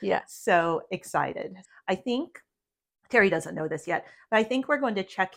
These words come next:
Speaker 2: in multiple times, like maybe
Speaker 1: Love it.
Speaker 2: quarterly, once in a while, just to see how it's going, sort of a side project.
Speaker 1: Yeah.
Speaker 2: Uh,
Speaker 1: Yeah, yeah,
Speaker 2: yeah.
Speaker 1: yeah.
Speaker 2: We
Speaker 1: Question for you.
Speaker 2: Yes.
Speaker 1: What do you think about timeline of these projects and how long it's gonna take us to, like, get our first garment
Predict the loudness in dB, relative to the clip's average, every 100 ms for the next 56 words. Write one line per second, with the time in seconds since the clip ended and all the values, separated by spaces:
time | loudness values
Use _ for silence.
0 | -8 -6 -2 0 0 -4 -8 _ _ 2
1 | 2 2 -4 -4 -6 -4 -4 -6 -8 -8
2 | -8 -6 -6 -4 -6 -6 -2 0 2 0
3 | 0 -2 -2 -2 -4 -4 -4 -4 -2 0
4 | 0 -2 -10 -20 -4 -4 -2 -6 -4 -6
5 | -4 -2 -4 -4 -4 -2 -4 -4 -4 -2
6 | -2 -2 -2 -2 -2 -2 -4 -6 -2 -2
7 | -2 -6 _ -8 -2 0 0 -4 -10 _
8 | 2 6 6 4 -2 -2 -2 2 2 0
9 | -10 -20 _ _ _ _ 0 0 4 4
10 | 6 4 4 2 2 4 2 2 0 -2
11 | -4 -6 -4 2 2 2 -2 -4 0 0
12 | 2 -2 -6 -6 -6 -2 -4 -4 -14 -2
13 | 2 2 2 0 0 -2 -8 -10 -4 -2
14 | 0 -4 -6